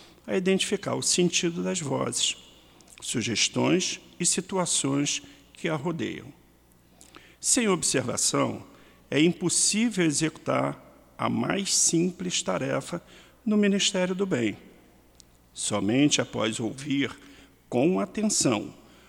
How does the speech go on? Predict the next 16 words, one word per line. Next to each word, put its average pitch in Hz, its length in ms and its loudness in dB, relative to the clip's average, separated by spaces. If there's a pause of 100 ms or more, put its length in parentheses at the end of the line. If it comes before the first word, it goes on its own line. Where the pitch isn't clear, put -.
(220)
pode 123 360 0
o 175 60 0
homem 165 420 4
falar 147 560 -2
de 190 120 0
modo 151 420 2
edificante 160 720 -2 (320)
na 214 180 0
estrada 156 520 2
evolutiva. 143 800 -2 (1700)
Quem 120 220 4
ouve, 120 560 2 (120)
aprende. 113 640 -6 (680)
Quem 107 200 0
fala, - 1000 0
doutrina. 120 840 -4